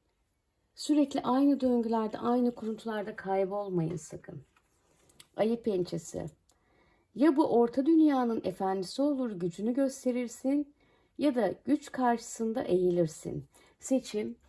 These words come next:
senin. Muhtaçlık duygularını çalıştırmadan kendinizin ne kadar güçlü, kendi kendine yetebilen muazzam insan olduğunuzu anladığınız zaman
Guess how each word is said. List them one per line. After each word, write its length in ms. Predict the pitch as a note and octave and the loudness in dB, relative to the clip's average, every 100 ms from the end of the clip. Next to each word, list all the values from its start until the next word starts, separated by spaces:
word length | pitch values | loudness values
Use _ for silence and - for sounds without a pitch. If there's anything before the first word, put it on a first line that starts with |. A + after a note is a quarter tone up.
| - | -16
senin. 440 | - F3+ E3 D#3+ - _ _ _ _ _ - - - | -2 0 0 -8 -12 _ _ _ _ _ -20 -6 2
Muhtaçlık 720 | C#4+ C#4+ D4+ C4+ - D#4+ - | 2 4 0 0 -2 -2 2
duygularını 500 | C#4 B3+ B3+ C4 B3+ | 2 4 4 4 2
çalıştırmadan 960 | - A#3 A3+ - B3+ B3+ F#3+ D#3+ D#3+ D3 _ _ _ _ _ _ _ _ _ _ _ _ _ _ - | 0 -2 -2 -4 -2 0 0 -2 -6 -10 _ _ _ _ _ _ _ _ _ _ _ _ _ _ -2
kendinizin 800 | A#3 C4 C4+ C#4 A#3+ C#4+ C#4 C4+ | 2 4 4 2 2 2 4 2
ne 100 | C#4+ | 2
kadar 320 | D4 C#4 A#3+ | 2 4 4
güçlü, 520 | G#3+ F#3 - G#3 E3+ - _ _ | 0 -8 -6 -2 -2 -6 _ _
kendi 360 | - A3 B3+ C#4+ | 0 4 4 2
kendine 420 | C#4+ C#4 B3 A#3+ | 2 2 4 2
yetebilen 480 | A3+ A3+ G#3 G3+ F#3+ | 0 0 -2 -2 -4
muazzam 880 | F3+ F#3+ A3 A3+ - - C#4+ D4+ C#4+ | -2 -2 -2 -4 -4 0 2 2 0
insan 420 | - G#3+ G3+ G#3 | -2 -2 -2 -4
olduğunuzu 540 | G3+ G3+ F#3+ G3 F3+ - | -4 -6 -6 -6 -6 -8
anladığınız 640 | F#3+ G3 G#3 G3+ G#3+ A#3+ A#3 | -6 -4 -4 -2 0 0 -2
zaman 320 | G3+ F#3+ | -4 -4